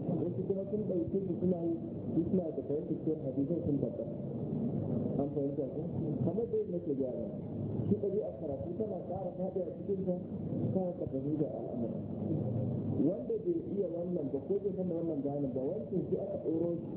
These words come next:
shi ya iya, shi yake yi. In ya sallah, sallah ta yi. Kai da baka yi, kada ya ce, "Ha, ai masallacin tsayin ɗan, ɗan ɗin yin kulu." Ki samu abin da zai gano magana da shi.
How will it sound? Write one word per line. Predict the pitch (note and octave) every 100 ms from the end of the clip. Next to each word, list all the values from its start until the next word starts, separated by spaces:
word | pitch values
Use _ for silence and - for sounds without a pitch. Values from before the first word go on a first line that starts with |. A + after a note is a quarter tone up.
| - - D3+ -
shi | -
ya | F#3 G3+
iya, | F#3+ G3+ D#3+
shi | C3+ E3
yake | F3 F3 D#3
yi. | C3+ B2 G#2+ - - - - G#2 -
In | E3+ G3
ya | G3 G3+ G3
sallah, | F#3+ F#3 F#3 C#3+
sallah | C3+ D#3 D3+ B2+
ta | - A2+
yi. | A2 G#2 - - - - - - - - - - - - - - - - - - - - - -
Kai | G3+ G#3+
da | A3
baka | F3+ G3 - E3+
yi, | E3 C3+ - - - -
kada | C#3+ G#3 A3
ya | G#3 F#3
ce, | G3+
"Ha, | F3+ F#3+ G3 F3+ - - - - -
ai | E3+
masallacin | F#3+ F#3 F#3+ F#3+ F#3 G3
tsayin | - F#3 G3 F#3
ɗan, | - F3
ɗan | F3 F#3 F#3+
ɗin | F#3+ F#3+
yin | F3 E3
kulu." | D3 C#3+ C#3 - - - - -
Ki | -
samu | B2 C#3 E3
abin | E3 E3
da |
zai | D3 D3
gano | C#3 C#3 C#3
magana | A#2+ B2+ B2
da | G#2
shi. | G2+ -